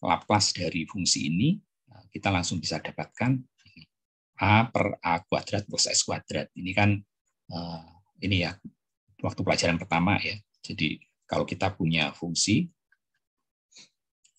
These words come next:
eh, omega dari S kuadrat ditambah omega kuadrat, ini Laplace-nya adalah,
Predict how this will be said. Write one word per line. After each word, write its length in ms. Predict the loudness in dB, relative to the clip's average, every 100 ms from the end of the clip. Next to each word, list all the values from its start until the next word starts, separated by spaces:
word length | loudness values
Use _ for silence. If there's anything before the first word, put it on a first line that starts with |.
| _
eh, 440 | -16 -14 -16 -16 -14 0
omega 600 | 4 4 4 4 4 4 -4 _ _ _ -8
dari 360 | -4 -4 -4 -6
S 200 | -6 -6
kuadrat 520 | -8 -10 -4 -2 -2
ditambah 720 | -4 -2 0 0 0 -4 -6 -6
omega 360 | -4 -4 -6 -6
kuadrat, 520 | -6 -6 0 0 0 _ _ -20 -18 -14 -8
ini 400 | 0 6 6 4 -2 -4 0
Laplace-nya 640 | 0 0 2 4 2 2
adalah, 360 | -2 0 0